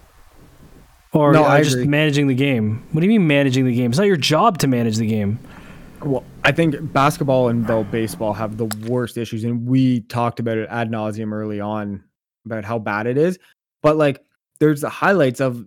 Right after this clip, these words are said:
Speaker 2: what's that guy's name, Foster or something, the, the N B A ref, where he's, like, running down the court making the call. Like,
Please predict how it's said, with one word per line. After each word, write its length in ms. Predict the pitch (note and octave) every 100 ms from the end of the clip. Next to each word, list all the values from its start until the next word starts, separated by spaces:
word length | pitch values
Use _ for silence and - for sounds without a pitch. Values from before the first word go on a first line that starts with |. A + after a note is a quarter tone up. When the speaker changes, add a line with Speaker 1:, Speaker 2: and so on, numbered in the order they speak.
| -
Speaker 2:
what's 220 | C#3 D#3
that 120 | F#3+ F#3
guy's 240 | D#3+ C#3
name, 300 | A#2+ A#2+ A2+
Foster 640 | - A2+ A2 B2 D#3+ D#3+
or 40 | D3
something, 380 | E3+ E3+ F3
the, 220 | D3+ A#2 - -
the 380 | B2+ B2 B2 -
N 120 | C3+
B 140 | B2 A#2
A 120 | A#2+
ref, 320 | C#3+ D#3 F#3 -
where 180 | D3 D#3
he's, 180 | F#3+
like, 280 | F#3 F3+ D3+ -
running 420 | C3+ D3+ F#3+ G3
down 240 | D#3+ F3 F3
the 80 | D3
court 420 | - F3+ D3 C#3
making 400 | C#3+ D3+ D#3+ D#3
the 100 | C#3+
call. 520 | - D#3 C3 A#2 F#2
Like, 320 | D3 C#3 -